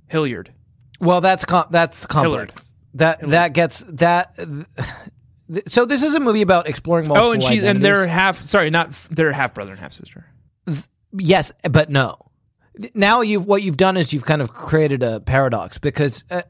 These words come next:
Speaker 2: at some point in this film, Missus Doubtfire has to, uh, Robin Williams as Missus Doubtfire has to pretend to be his own sister.
Speaker 1: Yep.
Speaker 2: For
Speaker 1: For a, for a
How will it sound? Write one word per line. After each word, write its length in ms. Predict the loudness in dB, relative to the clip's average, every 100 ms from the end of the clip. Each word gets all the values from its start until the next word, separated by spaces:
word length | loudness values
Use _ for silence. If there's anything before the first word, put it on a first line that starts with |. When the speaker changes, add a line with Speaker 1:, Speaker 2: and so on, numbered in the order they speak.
| -2
Speaker 2:
at 240 | -2 0
some 160 | -2 0
point 280 | 0 -2 -6
in 100 | -6 -4
this 140 | -4
film, 320 | -4 -2 -2
Missus 260 | -6 -8 -6
Doubtfire 540 | -2 -2 -2 -4 -4
has 220 | -6 -10 -12
to, 360 | -10 -10 -12 -14
uh, 220 | -8 -8 -10 -18 _ _ _ _ _ _ -20 _
Robin 460 | -14 0 2 2 2
Williams 360 | 0 0 -2 -2
as 280 | 2 2 0
Missus 320 | -4 -6 -8 -6
Doubtfire 680 | -4 -4 -8 -8 -8 -10 -10
has 220 | -4 -4
to 100 | -4
pretend 460 | -10 -10 -2 -2 -2
to 100 | -6
be 400 | -6 -4 -6 -8 _ _ -14
his 280 | -4 -2 2
own 320 | 2 0 -2
sister. 560 | -6 -4 -4 -4 -14 -20 _ _
Speaker 1:
Yep. 220 | -20 -20 -20 _ _ _ _ _ _ -20 _
Speaker 2:
For 60 | -16
Speaker 1:
For 480 | -4 2 4 4 2
a, 60 |
for 80 | 0
a 180 | 0 2